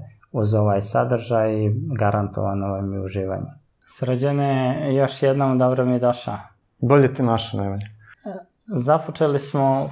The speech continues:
Speaker 1: prošlu emisiju vezanu za simbole, za masoneriju, za dosta nekih tajnih društava i okultističkih primesa.
Speaker 2: Tako je.
Speaker 1: I sada ćemo to nastaviti kroz primere predsjedničkih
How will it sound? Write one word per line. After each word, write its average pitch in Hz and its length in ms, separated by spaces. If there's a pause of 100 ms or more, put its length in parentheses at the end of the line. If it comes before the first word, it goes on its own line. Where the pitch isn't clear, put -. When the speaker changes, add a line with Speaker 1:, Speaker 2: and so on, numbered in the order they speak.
Speaker 1:
prošlu 147 360
emisiju 139 460
vezanu 127 720
za 120 140
simbole, 123 680
za 110 280
masoneriju, 120 840
za 110 380 (420)
dosta 127 560
nekih 123 440
tajnih 120 420
društava 123 560
i 120 80
okultističkih 117 1080
primesa. 135 460
Speaker 2:
Tako 139 260
je. 107 100 (440)
Speaker 1:
I 131 260
sada 170 340
ćemo 160 280
to 170 200
nastaviti 160 640
kroz 143 180 (220)
primere 147 560
predsjedničkih 131 760